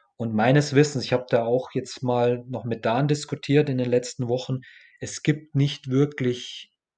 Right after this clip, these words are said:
qualitativ gute Studien, die einen positiven Effekt zeigen. Ähm, der primäre Trigger für den Fettstoffwechsel ist und bleibt die Trainingsintensität. Das heißt,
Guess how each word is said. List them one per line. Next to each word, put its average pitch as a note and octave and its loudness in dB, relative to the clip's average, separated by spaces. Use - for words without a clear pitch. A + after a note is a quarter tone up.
qualitativ A#2+ -2
gute C3 -2
Studien, C3 -4
die A#2+ -4
einen A#2 -6
positiven B2+ -2
Effekt A#2 -6
zeigen. G#2 -6
Ähm, G#2+ -4
der A2 -2
primäre C3+ 4
Trigger C#3+ 2
für A#2 -4
den G#2+ -2
Fettstoffwechsel G#2+ -4
ist A#2+ -8
und A2 -6
bleibt G#2 -6
die A2 -8
Trainingsintensität. G#2 -8
Das - -12
heißt, G2+ -4